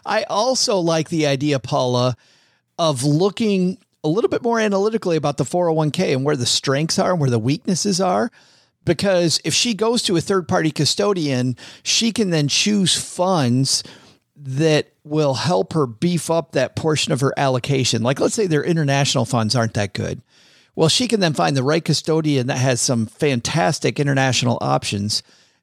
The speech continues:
and just invest in the international piece, and then she can back off the international piece in the four oh one K.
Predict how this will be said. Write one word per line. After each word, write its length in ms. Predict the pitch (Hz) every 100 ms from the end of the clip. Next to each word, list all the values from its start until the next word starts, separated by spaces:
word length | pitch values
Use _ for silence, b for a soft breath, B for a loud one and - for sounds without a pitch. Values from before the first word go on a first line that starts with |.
| -
and 500 | 151 143 135 127 170 _ 135
just 460 | 127 123 180 170 185
invest 460 | 139 156 165 -
in 80 | 143
the 120 | 131
international 540 | 131 131 165 185 156 123
piece, 400 | 120 127 131 143
and 100 | 139
then 140 | 147
she 180 | - 143
can 200 | 139 120
back 360 | 107 139 131
off 240 | 151 160 -
the 120 | 127
international 520 | 117 120 113 110 120
piece 340 | - 117 113 120
in 60 |
the 60 | 110
four 260 | - 120
oh 40 | 113
one 160 | 113
K. 340 | 110 - -